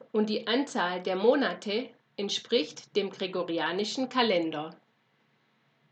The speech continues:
Die Monate beginnen in Nepal immer in der Mitte eines jeweiligen Monats der christlichen Zeitrechnung. Das neue Jahr startet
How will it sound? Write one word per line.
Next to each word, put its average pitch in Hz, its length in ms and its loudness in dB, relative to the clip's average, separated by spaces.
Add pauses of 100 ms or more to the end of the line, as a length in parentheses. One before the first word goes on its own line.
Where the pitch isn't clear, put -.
(480)
Die 208 100 2
Monate 220 720 4 (140)
beginnen 226 460 4
in 190 160 0
Nepal 240 640 2 (140)
immer 254 500 4
in 214 160 2
der 180 140 0
Mitte 226 500 0
eines 180 380 0
jeweiligen 214 560 2
Monats 185 600 -2
der 180 120 -4
christlichen 214 580 -4
Zeitrechnung. 175 880 -4 (720)
Das 185 220 -4
neue 208 240 6
Jahr 170 500 2
startet 226 680 2